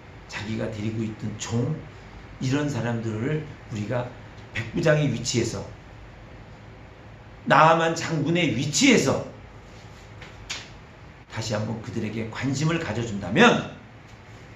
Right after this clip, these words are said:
예수님은 우리를 더욱더 사랑하실 거예요. 사랑하는 우리 성도님들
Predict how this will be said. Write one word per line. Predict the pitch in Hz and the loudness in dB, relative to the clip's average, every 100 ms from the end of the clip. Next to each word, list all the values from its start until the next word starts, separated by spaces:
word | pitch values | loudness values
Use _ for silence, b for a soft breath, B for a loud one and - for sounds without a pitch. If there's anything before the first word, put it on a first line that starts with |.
| - - - - | -18 -16 -14 -8
예수님은 | 101 98 98 113 160 - - - - - - - - - - - - - - - - - 104 | -4 -2 0 0 0 -4 -10 -16 -16 -16 -16 -16 -16 -16 -16 -18 -18 -18 -16 -16 -16 -12 -10
우리를 | 95 95 104 | -6 -6 -8
더욱더 | - - 98 - | -10 -12 -10 -10
사랑하실 | 107 - 151 123 - - | -10 -8 -6 -8 -10 -14
거예요. | - - - - - - - - - - | -16 -16 -16 -18 -18 -18 -16 -16 -16 -8
사랑하는 | 143 139 127 127 | 0 2 2 2
우리 | 117 | 0
성도님들 | 143 131 123 110 113 120 - | 0 0 0 0 0 -2 -2